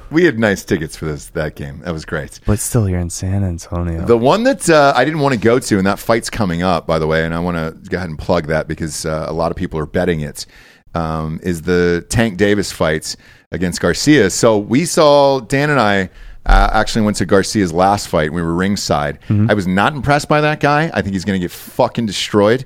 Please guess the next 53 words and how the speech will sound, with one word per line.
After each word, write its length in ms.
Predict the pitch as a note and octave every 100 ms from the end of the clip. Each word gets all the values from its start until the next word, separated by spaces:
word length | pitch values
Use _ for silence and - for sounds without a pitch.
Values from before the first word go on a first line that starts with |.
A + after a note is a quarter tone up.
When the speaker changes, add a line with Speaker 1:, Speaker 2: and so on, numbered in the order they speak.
| -
Speaker 2:
Yeah, 220 | C3 A#2+
he 100 | G#2+
stinks. 480 | G#2+ - G#2 G2 - -
Speaker 1:
Stinks. 760 | - - - - G2 C#2+ - -
And 100 | G#2
it's 120 | G#2
just 180 | D3 C3+
a 60 | B2
social 340 | C#3 B2+ A#2
media 320 | G#2 G#2 G#2
dude, 400 | F2 F2+ F2 F2
and 140 | D#2 F#2+
I 20 |
think 80 | C#3
Speaker 2:
Mm-hmm. 60 | G#3+
Speaker 1:
he's 100 | F2
gonna 160 | G2
get 200 | F2 E2 -
fucking 340 | - G2+ E2+
shit 260 | - C#3 -
canned. 360 | G2 E2+ F2+ - - -
But 100 | A2+
the 40 | A#2+
more 140 | C#3
surprising 500 | B2+ G#2 D#3 E3+ D3+
thing 140 | A#2+ A#2
is 220 | A2 F#2+
the 80 | G#2
pay-per-view, 840 | B2 D#3+ D#3 B2+ A#2+ A2+ G#2 G2
uh, 220 | G2+ F#2+
dollar 380 | E2+ E2+ G2+ A#2+
amount 240 | C3+ C3+
dropped 240 | A2+ C#3 -
today. 260 | C3+ D3+ D#3 - _ - - - -
Eighty-five 800 | A2+ C3 F3 - C3+ C3 C#3 A#2+
dollars. 280 | A#2 A2+ -
It's 100 | -
eighty-four 320 | C3+ C3+ C#3
ninety-nine 420 | B2+ B2 A#2 G2
for 160 | D2+ -
that 120 | D#2+
goddamn 300 | - D#2+ D#2+
fight. 340 | D2+ D2+ C2+ - _ _ _ _ _ -
Um, 520 | E2 E2 D#2+ D#2 D#2+ _
Speaker 2:
It's 180 | - -
more 120 | A2+
Speaker 1:
just 80 | B2+
Speaker 2:
than 120 | C3 B2+
a 40 |
U 160 | B2+ B2+
F 100 | -
C 180 | A#2
event. 300 | G2 F2 F2